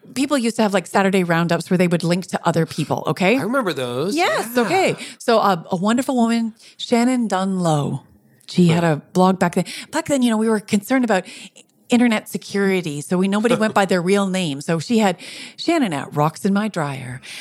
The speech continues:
Speaker 1: So Shannon had this Saturday or Friday roundup of blog posts. So now and then she, she found me somehow and she would include me. So sometimes people found me that way, but it's not
Speaker 2: Mm-hmm.
Speaker 1: like I was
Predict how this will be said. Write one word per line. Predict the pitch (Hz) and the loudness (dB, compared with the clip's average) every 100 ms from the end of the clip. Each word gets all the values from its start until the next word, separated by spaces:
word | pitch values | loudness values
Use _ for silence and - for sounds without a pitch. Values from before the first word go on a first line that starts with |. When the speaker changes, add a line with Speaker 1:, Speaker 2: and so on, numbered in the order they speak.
| - - | -18 0
Speaker 1:
So | 233 214 | 2 2
Shannon | - 320 370 247 196 | 0 -2 0 -2 -2
had | 233 220 202 | -2 -2 0
this | 214 - | 0 0
Saturday | 226 214 226 214 208 | 0 2 2 0 0
or | 180 | -4
Friday | - 208 208 202 | -2 0 2 0
roundup | 180 185 185 180 170 | 0 0 2 0 -2
of | |
blog | 185 180 | 0 -2
posts. | 170 151 | -2 -6
So | 233 | -4
now | 247 262 | -4 -4
and | 214 | -4
then | 156 220 | -4 -6
she, | - 214 214 - | -2 0 0 -4
she | - 170 | -6 -4
found | 151 151 | -2 -2
me | 156 | -4
somehow | 151 156 147 160 277 | -4 -4 0 2 2
and | 220 | 0
she | - | -4
would | 170 170 | -6 -4
include | 175 - 269 156 | -6 -6 -8 -6
me. | |
So | 160 | -8
sometimes | 262 370 349 294 | -4 -2 0 -2
people | 240 220 | 0 -2
found | - 151 | 0 0
me | 170 165 - | 0 -2 0
that | 131 95 | 0 0
way, | 104 | 0
but | 131 135 | 2 2
it's | |
not | - | 2
Speaker 2:
Mm-hmm. | 226 | 2
Speaker 1:
like | 214 | 2
I | - | 2
was | 160 - | 0 -6